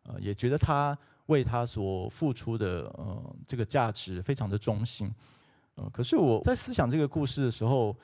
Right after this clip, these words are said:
呃，我想到这个国王，第三任国王，我想到他，他看到了什么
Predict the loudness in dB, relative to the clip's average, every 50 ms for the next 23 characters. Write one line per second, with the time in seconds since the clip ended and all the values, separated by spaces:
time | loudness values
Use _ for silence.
0 | -18 _ _ _ _ -8 -6 -6 -4 -4 -4 -4 -4 -4 -2 0 0 0 0 -2
1 | -2 -4 -4 -4 -4 -4 -2 0 0 2 2 0 0 -2 -8 -16 -20 -10 _ -6
2 | -6 -4 -2 -2 -2 0 0 0 0 0 -2 -2 0 0 2 2 0 -2 -4 -6
3 | -10 -18 _ _ -12 -10 -8 -2 -2 0 0 0 0 0 0 0 -4 -6 -12 -20
4 | -20 -20 _ _ _ _ _ -4 -2 0 0 0 2 2 2 2 2 0 0 0
5 | 0 2 2 0 -2 -4 -6 -6 -6 -6 -6 -6 -8 -8 -10 -12